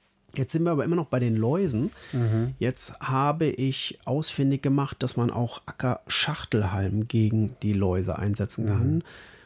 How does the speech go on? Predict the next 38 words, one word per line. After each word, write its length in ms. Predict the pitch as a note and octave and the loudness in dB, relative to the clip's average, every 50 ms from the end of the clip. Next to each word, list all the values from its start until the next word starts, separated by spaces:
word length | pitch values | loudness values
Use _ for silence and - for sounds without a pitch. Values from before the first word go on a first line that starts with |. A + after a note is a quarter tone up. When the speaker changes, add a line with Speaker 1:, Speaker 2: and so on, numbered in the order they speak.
| - _ _ - | -20 _ _ -8
Speaker 1:
die 240 | - A#2 A#2+ B2 C#3+ | -4 -2 -2 -2 0
das 320 | C#3 B2+ C3 B2+ - - - | 0 0 0 0 -2 -2 -2
wohl 200 | A2+ A#2 A2+ - | 0 0 0 0
auch 300 | - B2 C3 C#3+ - - | 0 0 -2 -2 -2 -4
sehr 340 | - - A#2+ A2 A2 G#2 | -2 0 2 2 2 2
wirksam 380 | G#2+ B2 D3 - - E3 D3+ D#3 | 0 0 -2 -2 -2 0 0 0
ist 100 | D3 - | 0 -2
und 300 | - B2 C3+ D3+ D#3+ - | -2 -2 0 0 -2 -2
gegen 460 | - C#3 C3+ C3 C3 B2 A#2 A2+ A2 A2+ | -2 -2 0 2 2 2 2 2 2 2
Mehltau. 640 | A#2+ B2 C#3 D#3 E3+ D#3+ C3 - G#2+ G#2+ F#2+ F#2+ F#2 | 2 2 2 2 2 0 -2 -2 -4 -2 0 0 0
Mehltau 500 | G2 A2+ A#2+ C#3+ D3 - B2+ A#2 A2 G#2+ | 0 2 0 0 -2 -2 -4 -2 -2 -2
ist 100 | A2+ - | -2 -2
so 180 | - F#2 G#2 | -2 0 0
ein, 320 | G#2+ G2+ G2+ G2 G2 A#2 - - | 2 2 2 0 -2 -4 -8 -8
glaub 180 | - - C3 | -6 -6 -6
ich, 60 | B2 | -4
so 100 | - - | -4 -4
ein 80 | F#2 - - | -6 -6 -4
Pilz, 460 | - - B2 B2+ C#3 D#3 B2+ A2+ G#2+ | -2 0 2 2 2 2 2 2 2
Speaker 2:
Ja, 100 | G#2 G#2+ | 2 2
Speaker 1:
der 100 | G#2 A2+ | 2 2
Speaker 2:
genau. 100 | A2+ A2+ | 2 2
Speaker 1:
sich 240 | A2 A#2 A2+ - - | 2 0 0 -2 -2
dann 280 | - A2+ A2+ A2+ A2 | 0 0 2 2 2
auf 140 | F#2 - - | 2 0 -2
den 160 | - A2+ A2+ | 0 0 0
Blättern 400 | A2 A#2+ B2 C3 - C3 A#2+ A#2+ | 2 2 0 2 2 2 2 4
niedersetzt. 720 | B2 C3 C#3+ C#3+ C#3 C3+ B2+ C3+ C3 C3 C3 - - - | 4 4 4 2 2 2 2 2 2 0 0 -2 -6 -4
Äh, 180 | - G2+ A#2+ A#2 | -2 -2 -2 0
die 140 | G#2+ G#2 C3 | 0 -2 -4
kriegen 260 | - - C3 C3 C3 | -4 -2 -2 0 2
dann 180 | A#2+ A#2+ A#2 A#2 | 2 2 2 2
so 140 | A#2 G#2+ | 2 2
einen 420 | G2+ G#2+ A2 F#2+ G2 G#2 A2 A#2 A2+ | 2 2 2 0 0 0 0 0 0
weiße, 600 | A2+ A2+ B2 A#2+ - - - G#2+ G#2+ G2 G2 G#2+ A2+ - - - - | 0 2 0 0 0 0 0 0 0 0 0 -2 -6 -10 -18 -10 -6
einen 120 | D3 C3 A2+ | -4 0 2
weißen 440 | G#2+ A#2 A#2+ - - - G#2 G#2 - _ _ _ - - - - _ - - - - - _ - | 2 2 2 0 -2 -2 -2 -2 -4 _ _ _ -20 -20 -20 -20 _ -20 -20 -20 -20 -20 _ -2
Belag. 460 | - A#2 A#2 A2+ B2+ F3 F3 - - | 0 2 2 2 2 0 -4 -6 -10